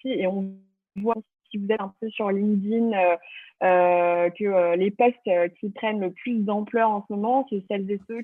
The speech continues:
qui partagent, euh, des mésaventures qui leur, leur sont arrivées avec un client, de dire, bah, voilà, qu'elles étaient embêtées, que finalement, elles ont eu un service client, euh, qu'elles ont appris, euh, de, de ça avec un meilleur service client, et cetera. Enfin, euh,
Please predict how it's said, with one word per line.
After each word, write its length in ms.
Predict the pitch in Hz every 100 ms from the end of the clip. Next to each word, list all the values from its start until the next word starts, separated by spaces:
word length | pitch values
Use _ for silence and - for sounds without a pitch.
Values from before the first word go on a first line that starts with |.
| -
qui 80 | 190
partagent, 540 | 185 - 208 220 208 180 - - - - -
euh, 420 | 185 180 185 185
des 140 | 180 214
mésaventures 520 | 226 220 220 214 233
qui 100 | 226
leur, 160 | 202 196
leur 200 | 214 196 202
sont 60 | 202
arrivées 300 | 190 196 196
avec 160 | 190
un 100 | 190
client, 600 | 185 - 208 220 247 254 247
de 140 | 208
dire, 280 | 190 214 214
bah, 200 | 185 175
voilà, 240 | 180 196
qu'elles 200 | 202 190
étaient 120 | 190
embêtées, 560 | 180 180 185 226 233 247
que 80 | 220
finalement, 460 | 196 208 208 208 208
elles 140 | 190
ont 120 | 180 185
eu 140 | 185
un 140 | 185 185
service 240 | 185 190 -
client, 540 | 196 - 196 190 196
euh, 60 | 185 - - - _
qu'elles 200 | 196 190
ont 160 | 208 -
appris, 540 | 226 - 254 247 240 240 _ _ 202
euh, 260 | 190 190
de, 360 | 185 196 190 180
de 200 | 185 190 -
ça 280 | 208 208 202
avec 280 | 180 180
un 220 | 185 175 175
meilleur 220 | 185 185
service 200 | 185 180
client, 200 | - 208
et 60 | 202 -
cetera. 200 | 214 220
Enfin, 120 | 185 - - - - 185
euh, 640 | 185 175 170 170 175 175